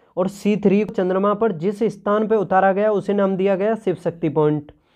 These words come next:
और आदित्य एल वन यानी लैग्रेंज पॉइंट फर्स्ट, इसके बारे में जानो कि ये भारत का पहला सूर्य मिशन है और इसे पीएसएलवी सी सत्तावन के द्वारा छोड़ा गया है। और कहाँ से? सतीश धवन अंतरिक्ष केंद्र से ही।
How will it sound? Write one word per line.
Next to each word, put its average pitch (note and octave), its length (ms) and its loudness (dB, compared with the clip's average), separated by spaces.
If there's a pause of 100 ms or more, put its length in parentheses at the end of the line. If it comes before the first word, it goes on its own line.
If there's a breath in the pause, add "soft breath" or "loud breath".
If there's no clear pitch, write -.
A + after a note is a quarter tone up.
(380 soft breath)
और E3 140 6
आदित्य G3+ 500 4
एल F#3+ 220 2
वन A3 300 0
यानी F#3+ 380 0
लैग्रेंज F#3 840 2
पॉइंट F#3+ 440 -2
फर्स्ट, F#3+ 400 -6
इसके G3 300 -2
बारे F#3 240 4
में G#3 120 2
जानो F#3+ 280 2 (500 soft breath)
कि F#3 80 -4
ये G#3 160 6
भारत F3+ 300 2
का A3 80 2
पहला F#3+ 280 2
सूर्य F3+ 300 0
मिशन F#3 360 0
है A3 160 -2 (460)
और F3+ 240 4
इसे G#3+ 340 2
पीएसएलवी G3 640 0
सी G#3 180 -4
सत्तावन F#3+ 480 -2
के G3+ 100 2
द्वारा F#3 240 4
छोड़ा D3+ 280 0
गया D3 220 2
है। C3+ 180 -6 (720)
और F3 120 2
कहाँ F3 360 2
से? A3+ 160 2
सतीश F#3+ 400 -2
धवन E3 300 2
अंतरिक्ष F#3 440 -2
केंद्र D#3 360 0
से D3+ 180 -2
ही। C#3+ 220 -4